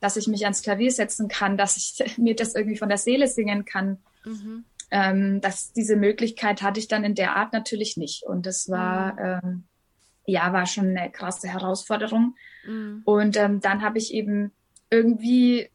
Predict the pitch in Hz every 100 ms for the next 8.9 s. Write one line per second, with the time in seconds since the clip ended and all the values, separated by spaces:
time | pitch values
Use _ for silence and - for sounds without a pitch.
0 | _ _ 170 208 196 - 233 269 - 233
1 | 220 - 226 220 226 214 208 240 - 233
2 | 226 233 240 220 208 208 196 196 - 190
3 | 190 - 185 180 208 226 277 330 - _
4 | _ _ 226 233 349 - _ _ _ _
5 | - 226 220 202 214 214 220 220 226 233
6 | 226 220 233 226 214 233 - - - _
7 | _ _ _ _ _ - - - 226 -
8 | 233 240 233 226 226 226 - 233 -